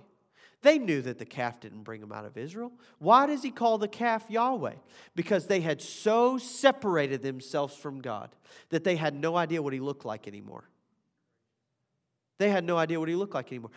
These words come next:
They were called to come to the mountain, and they said, "No thanks, we'll back away." And in backing away, they said, "Ah, it won't hurt. Moses can still communicate for us." But what they didn't realize is in backing away,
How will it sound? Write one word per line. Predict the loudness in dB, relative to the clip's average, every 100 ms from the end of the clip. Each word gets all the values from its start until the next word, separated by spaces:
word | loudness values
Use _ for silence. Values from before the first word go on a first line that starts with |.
| -4
They | 4
were | 4 4
called | 6 8 8 8
to | 2
come | 0 0 0
to | 0
the | 0
mountain, | 2 2 0 -6 -6
and | -2
they | -2
said, | -2 -2
"No | -2
thanks, | 0 -4 -4
we'll | -6 0
back | 2 2
away." | 0 -2 -2 -6 -12 -2
And | 0
in | 0 -2 4
backing | 8 8 8 -2 2
away, | 8 8 6 0 -6 2
they | 2
said, | 4 2 2 8
"Ah, | 10 10 8 0 4
it | 6
won't | 8 8 6
hurt. | 4 6 6 4
Moses | 6 6 6 -2 -6
can | -8 -4
still | 2 2
communicate | 2 -2 0 2 0 0
for | 4 6
us." | 4 2
But |
what | -2 0
they | 0
didn't | 0 0
realize | 2 4 4 2
is | -2
in | -4 -6 4
backing | 8 8 6 -2
away, | 2 4 2